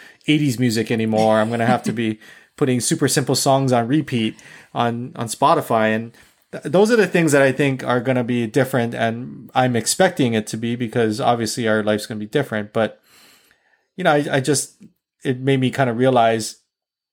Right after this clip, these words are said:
Speaker 1: watching our niece this week that, you know, a lot of the things that we take for granted that we just do without even thinking that we're doing, we're not gonna be able to do anymore.
Speaker 2: Yeah,
Speaker 1: And that's
Speaker 2: that's
Speaker 1: fine.
Speaker 2: true.
Speaker 1: It's a good thing, right? But, um, there's just gonna be a lot more coordination that's gonna need to happen between us, and a lot of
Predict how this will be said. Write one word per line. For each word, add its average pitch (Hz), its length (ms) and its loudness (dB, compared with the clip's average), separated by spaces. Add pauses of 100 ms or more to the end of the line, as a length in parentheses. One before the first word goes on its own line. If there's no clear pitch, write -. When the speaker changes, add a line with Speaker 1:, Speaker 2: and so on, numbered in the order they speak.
(160)
Speaker 1:
watching 127 300 0
our 110 100 0
niece 165 240 0
this 117 180 -4
week 117 220 -6
that, 107 260 0 (480)
you 165 80 -8
know, 147 80 2
a 123 40 2
lot 127 180 4
of 135 100 2
the 131 40 -8
things 131 200 -2
that 117 140 0
we 117 100 -6
take 120 200 -2
for 120 120 -8
granted 113 320 2
that 117 120 0
we 120 80 -4
just 113 280 -2
do 143 380 -4 (300)
without 120 280 2
even 110 200 -4
thinking 120 360 -4
that 151 140 -2
we're 151 80 -4
doing, 175 440 -2 (280)
we're 139 100 -6
not 160 140 2
gonna 160 100 -2
be 156 80 2
able 175 140 0
to 117 80 -8
do 104 180 -4
anymore. 110 420 -12
Speaker 2:
Yeah, 175 320 -16
Speaker 1:
And - 120 0
that's 285 160 0
Speaker 2:
that's - 80 -8
Speaker 1:
fine. 113 300 2
Speaker 2:
true. 175 40 -2
Speaker 1:
It's 180 100 -2
a 220 40 2
good 143 260 0
thing, 107 220 -4
right? 135 320 -2 (500)
But, 120 220 2
um, 107 500 0 (380)
there's 131 220 0
just 120 180 -2
gonna 117 140 0
be 117 200 -2
a 113 60 4
lot 110 240 2
more 110 200 -2
coordination 117 600 -4
that's 117 180 -4
gonna 117 200 -6
need 117 200 -6
to 127 100 -2
happen 127 300 0
between 131 360 -4
us, 143 300 -2
and 104 140 -8
a 98 40 -8
lot 104 240 2
of 110 260 -2